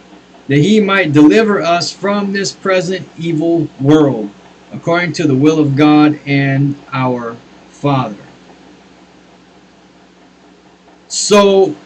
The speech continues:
whereas Israel was a national church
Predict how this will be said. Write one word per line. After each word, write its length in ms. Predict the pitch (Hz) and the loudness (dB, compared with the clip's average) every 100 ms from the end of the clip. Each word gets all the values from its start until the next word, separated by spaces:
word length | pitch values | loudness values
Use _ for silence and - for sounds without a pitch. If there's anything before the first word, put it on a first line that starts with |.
| - - - - - _ _ - _ _ _ _ _ _ _ _ | -20 -20 -20 -20 -20 _ _ -20 _ _ _ _ _ _ _ _
whereas 500 | 156 185 220 214 147 | 0 4 4 4 0
Israel 600 | 151 202 214 208 220 220 | 2 2 4 4 6 6
was 340 | 190 180 190 156 | 4 2 0 0
a 180 | 160 156 | 0 4
national 760 | 147 156 190 - 185 151 135 127 - - | 4 2 0 -2 -2 -2 -4 -6 -14 -8
church 640 | - 254 214 170 - - | 2 4 4 0 -8 -12